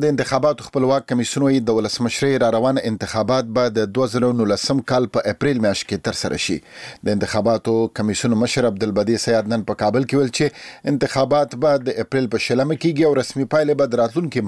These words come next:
می میاشت په دېرشمه اعلان شي. کمیسیون وایي که انتخابات دوهم پړاو ته وځي، نو د راتلونکي جون میاشت په دیارلسمه نیټه به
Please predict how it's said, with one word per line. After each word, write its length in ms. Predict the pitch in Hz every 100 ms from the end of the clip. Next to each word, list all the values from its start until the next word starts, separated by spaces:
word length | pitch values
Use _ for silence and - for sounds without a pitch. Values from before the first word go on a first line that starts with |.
| 120
می 80 | 180 170
میاشت 300 | 170 - -
په 420 | - - - 110
دېرشمه 420 | 110 - - 190 101 - _ - 107
اعلان 260 | 98 98 -
شي. 160 | 90 69 - - - - 143
کمیسیون 340 | 143 - 156
وایي 120 | 143 143
که 80 |
انتخابات 440 | 131 131 135 143 120
دوهم 180 | 120 139 139
پړاو 260 | 147 147
ته 140 | 131 120
وځي، 240 | 101 107
نو 100 | 107
د 120 | 110
راتلونکي 380 | 110 151 123 120 143
جون 180 | 156 156
میاشت 400 | 151 127 - - -
په 180 | 131 120
دیارلسمه 680 | 113 113 110 117 - 175 123
نیټه 180 | 101 110
به 40 | 98